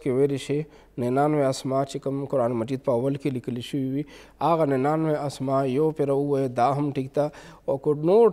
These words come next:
ټایم تاسو سره شته، نو دغه ننانوے اسما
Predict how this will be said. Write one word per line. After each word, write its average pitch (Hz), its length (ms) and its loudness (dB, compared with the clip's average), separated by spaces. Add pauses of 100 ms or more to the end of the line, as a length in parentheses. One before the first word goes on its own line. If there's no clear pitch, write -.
ټایم 185 300 6
تاسو 165 320 2
سره 131 320 0
شته، 156 200 2 (440)
نو 131 160 0
دغه 165 140 4 (100)
ننانوے 175 580 4
اسما 147 340 -2